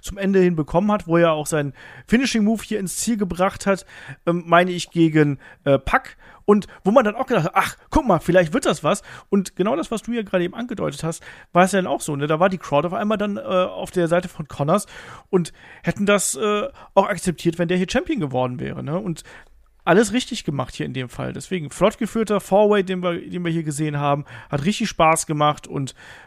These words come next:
passt für mich auch hier in die Reihe rein. Generell natürlich ein Event, das merken wir jetzt ja auch schon,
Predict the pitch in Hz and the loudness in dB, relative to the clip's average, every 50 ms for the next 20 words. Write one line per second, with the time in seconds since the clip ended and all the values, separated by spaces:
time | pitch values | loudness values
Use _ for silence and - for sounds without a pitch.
0 | - _ - - 190 - - - - - _ _ - 160 165 170 175 170 - 180 | -20 _ 0 0 0 0 0 -6 -10 -20 _ _ -2 0 2 2 2 0 -2 -4
1 | 165 - - 180 190 196 175 165 151 160 151 143 - - - - 147 147 160 165 | -6 -4 -4 -10 -8 -8 -8 -8 -4 -4 -6 -6 -8 -14 -6 2 6 6 8 8
2 | 160 170 180 160 135 127 139 147 151 143 143 151 175 190 196 185 - - 185 180 | 6 4 2 2 2 2 2 2 4 6 8 8 8 8 6 2 0 0 0 0
3 | 175 - - - - - - - - - 165 156 156 143 143 - _ _ - 165 | 0 -4 -6 -18 -20 -20 -20 -10 0 4 4 4 4 2 -2 -6 _ _ 0 0
4 | 151 135 139 147 190 233 220 - - 143 131 - - 147 147 - 147 135 139 147 | 2 4 4 4 4 2 -2 -6 -6 -6 -4 0 -2 -2 -2 -2 -4 -2 -2 -2
5 | - - 139 - 143 - - - 156 | -4 -6 -8 -8 -8 -6 -6 -6 -6